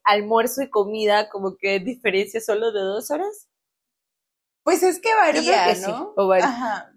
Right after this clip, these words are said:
Speaker 1: Pero,
Speaker 2: Bueno, acá varía.
Speaker 1: ajá, o-, y yo decía, "Ya hay que almorzar, ¿no? Que el almuerzo es a las dos". Y yo, "No, no entiendo". <laughs> Y eso que hablamos
Speaker 2: Sí.
Speaker 1: español,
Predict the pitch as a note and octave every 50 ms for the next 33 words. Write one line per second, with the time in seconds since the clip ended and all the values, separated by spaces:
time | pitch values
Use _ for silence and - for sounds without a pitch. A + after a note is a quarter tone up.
0 | _ - A3+ A3+ A3 G#3+ A3 A3 A3 A3 C#4+ - - - A#3+ C4+ C#4 C4+ - -
1 | - G#3+ A#3 A#3 - - _ - - A#3 B3 A3 A#3+ B3+ C#4 C#4+ C#4 C4+ C#4+ C4+
2 | B3+ A3+ F3 - - F#3+ G#3+ A3 A3+ A#3 B3 - B3+ C4 B3+ G#3 F#3+ F#3+ - G3
3 | F#3+ G3 G3 G#3 G#3+ A#3 C4+ - C#4 A#3 G#3+ G3 F#3+ G#3 A3+ - - B3 - A#3
4 | G#3 G3 F#3+ F3 F3+ G3 G3+ - _ _ - - - _ - - B3+ C4+ D4+ D4+
5 | D4+ D4+ D4+ D#4+ E4 E4+ F4+ F4+ F4 E4 - D4+ - F4+ D#4 - - - - -
6 | - G#4+ G#4+ G#4+ - - F4+ F4 - - - F#4 - - B4 F#4 F4 - C4 C4
7 | C#4+ B3 D4+ F4 - - E4 D4 C4+ A#3+ A#3 A3+ G#3+ G#3 G#3+ A3 A#3+ B3 A#3 -
8 | G#3 G3 F#3+ F#3+ F#3+ G3 G3+ G3+ F#3+